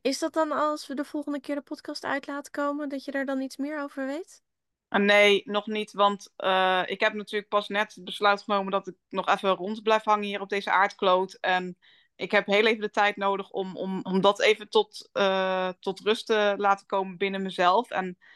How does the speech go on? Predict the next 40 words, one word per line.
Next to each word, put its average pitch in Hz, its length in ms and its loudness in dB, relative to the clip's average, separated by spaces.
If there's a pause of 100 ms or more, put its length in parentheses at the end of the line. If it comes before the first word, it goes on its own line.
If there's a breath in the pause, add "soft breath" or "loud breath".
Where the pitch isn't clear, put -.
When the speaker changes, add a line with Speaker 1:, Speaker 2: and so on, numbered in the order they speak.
(140)
Speaker 2:
dan 190 420 4
weet 196 280 -2
ik 196 160 -4
ook 196 260 2
van, 190 380 -2 (260)
als 190 200 0
ik 196 100 -8
dan 196 120 4
naar 190 140 2
haar 185 220 2
toe - 200 -12
ga 185 260 4
voor 190 160 -10
die 180 120 -12
sessie, 185 400 -6
want 180 220 -12 (280)
je 185 120 -6
zit 226 180 0
daar 208 140 4
wel 196 220 4
echt - 180 -4
anderhalf 185 520 0
uur 185 200 -4
of 170 140 -10
zo. 156 160 -2
Het 156 100 -4
is - 60 -18
niet 185 200 -6
een 185 80 -6
sessie 185 300 -2
van 185 80 2
een 175 120 4
half 170 160 2
uurtje, 190 220 -2
je 185 120 -8
bent 180 120 -6
echt - 240 -2
anderhalf 185 440 4
uur 180 120 -4
bezig. 180 440 -2